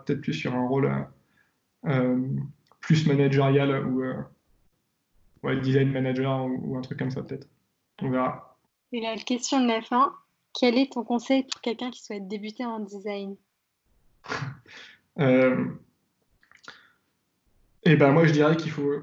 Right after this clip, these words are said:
Speaker 1: qu'il faut, euh, il faut se faire confiance, il faut, il faut se, il faut avoir envie et être passionné par le design aussi. Et, euh, et comme pour tout dans la vie, il faut, il faut se donner l'opportunité de, de, de, de rater et de voir pourquoi on a raté, et du coup de, de corriger ce qu'on a raté.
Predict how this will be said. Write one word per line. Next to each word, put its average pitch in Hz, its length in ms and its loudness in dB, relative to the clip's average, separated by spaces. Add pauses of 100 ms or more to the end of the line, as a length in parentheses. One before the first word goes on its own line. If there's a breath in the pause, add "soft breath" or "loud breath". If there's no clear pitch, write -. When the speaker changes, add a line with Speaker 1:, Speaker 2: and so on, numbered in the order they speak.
Speaker 1:
qu'il - 180 -14
faut, 143 320 2
euh, 139 380 -4 (180)
il - 100 -6
faut 151 100 -2
se 156 80 -4
faire 147 160 -4
confiance, 156 560 0
il 156 80 -6
faut, 139 300 2
il - 160 -4
faut 143 140 -2
se, 131 440 -2 (760)
il - 100 -8
faut 143 100 0
avoir 143 300 4
envie 160 240 6
et 151 40 6
être - 60 2
passionné 147 340 -2
par 139 160 -4
le 135 60 -6
design 139 240 -2
aussi. 135 200 -6 (1200 soft breath)
Et, 143 120 6
euh, 135 180 4
et 143 100 4
comme 147 160 4
pour 151 120 -2
tout 208 100 0
dans 160 120 4
la 151 120 4
vie, 160 180 2
il 165 80 0
faut, 147 240 0
il 143 140 -6
faut 151 140 -6
se 147 120 -6
donner 147 260 0
l'opportunité 151 600 -2
de, 139 200 0
de, 131 420 -6
de, 135 220 0
de 135 100 -2
rater 151 560 0
et 139 60 -6
de 131 120 -2
voir 156 220 -6
pourquoi 156 240 -4
on 139 80 -4
a 135 60 -4
raté, 143 360 -2 (160)
et 139 100 -6
du 135 100 -4
coup 143 100 -4
de, 135 480 0
de 135 80 0
corriger 143 380 4
ce 143 60 -6
qu'on 139 120 -4
a 131 80 -2
raté. 131 260 -6